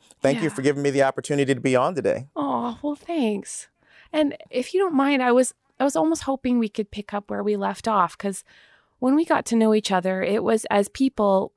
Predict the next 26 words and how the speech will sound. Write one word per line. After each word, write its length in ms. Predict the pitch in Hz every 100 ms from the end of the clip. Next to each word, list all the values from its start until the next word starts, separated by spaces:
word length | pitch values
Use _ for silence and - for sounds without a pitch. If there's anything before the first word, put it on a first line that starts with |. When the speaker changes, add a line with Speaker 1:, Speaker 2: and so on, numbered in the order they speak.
| -
Speaker 2:
who 120 | 202 214
both 380 | 208 208 208
knew 340 | 208 208 208 214
what 180 | 196 196
it 100 | 190
was 180 | 190 190
like 240 | 180 -
to 120 | -
experience 600 | 190 - - 180 170 165
cancer 380 | - 165 160 -
firsthand. 680 | - - 196 - 202 202 208 - _
And 140 | - 220
I 160 | - 214
wondered 340 | 220 220 202
if 160 | 180 202
you 120 | 185
would 120 | 180 180
mind 300 | 170 180 185
sharing 320 | 180 175 185
a 40 |
bit 160 | 185 196
about 280 | 190 196 196
that. 240 | 202 208 233 _ _ _ _ _ _ _ - - _
Speaker 1:
Oh, 240 | - 185 151
uh, 180 | 127 117 -
absolutely. 880 | 165 185 - 131 139 90 107 110